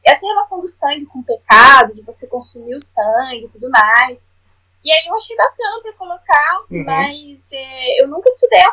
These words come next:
Speaker 1: fundo, porém, né, conheço algumas coisas e acho bem, bem bacana mesmo, bem interessante.
Speaker 2: Gente, assim, a, a Beatriz é uma fofa, eu tô, eu tô no vídeo aqui com ela e realmente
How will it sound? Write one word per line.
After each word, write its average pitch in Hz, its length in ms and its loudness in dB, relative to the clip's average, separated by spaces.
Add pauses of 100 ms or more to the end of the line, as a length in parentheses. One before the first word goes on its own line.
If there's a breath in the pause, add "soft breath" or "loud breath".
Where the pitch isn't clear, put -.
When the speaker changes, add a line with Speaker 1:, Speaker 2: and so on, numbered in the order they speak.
(140)
Speaker 1:
fundo, 302 520 -12 (400)
porém, 247 440 4 (680)
né, 262 220 4
conheço 262 400 2
algumas 262 340 -2
coisas 247 460 4
e 262 80 2
acho 247 300 4
bem, 247 340 0
bem 226 160 0
bacana 320 420 -2
mesmo, 220 220 0
bem 220 140 -2
interessante. 247 680 -8 (720 loud breath)
Speaker 2:
Gente, 180 380 0
assim, 160 480 2
a, - 400 4
a - 20 2
Beatriz 180 640 0
é 139 120 4
uma 151 200 2
fofa, 151 600 0
eu - 80 -10
tô, 151 420 -2
eu 147 100 -2
tô 160 120 0
no 160 180 0
vídeo 160 240 -2
aqui 143 160 -2
com 147 160 0
ela 147 480 4
e 160 160 -2
realmente 156 580 0